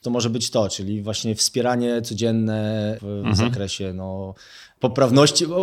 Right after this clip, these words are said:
Speaker 1: obsługi
Speaker 2: sprzętu.
Speaker 1: sprzętu, tak.
Speaker 2: Mhm.
Speaker 1: Sprzętu i, i aplikacji, rozwiązań, które na tym sprzęcie są
Speaker 2: Czyli jak,
Speaker 1: osadzone.
Speaker 2: jak rozumiem, e, wasi klienci to duże firmy.
Speaker 1: Niekoniecznie, właśnie niekoniecznie i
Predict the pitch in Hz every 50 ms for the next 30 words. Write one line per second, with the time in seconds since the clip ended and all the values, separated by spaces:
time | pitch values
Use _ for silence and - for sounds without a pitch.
0 | 196 208 165 151 147 180 160 147 156 139 147 143 131 120 117 113 - 123 - -
1 | - 104 92 90 110 104 104 113 123 - - 143 160 175 175 175 156 147 147 131
2 | 127 123 117 110 123 107 127 120 113 123 120 120 120 - 120 113 113 107 90 110
3 | 110 113 101 107 104 - - 107 101 - 107 101 - - 101 98 95 - 98 -
4 | - 196 226 226 151 98 139 131 123 - 135 120 127 131 135 135 135 135 131 131
5 | 135 147 135 131 131 127 123 120 135 143 131 113 127 120 - 135 - 135 131 131
6 | - - 139 - 135 127 123 104 110 104 - 110 101 101 101 104 - _ _ _
7 | _ _ - 131 170 175 247 247 294 254 - - - 113 98 98 113 135 - -
8 | 180 185 180 - 185 175 160 131 110 - - - 117 131 156 175 180 180 - -
9 | 139 143 147 147 147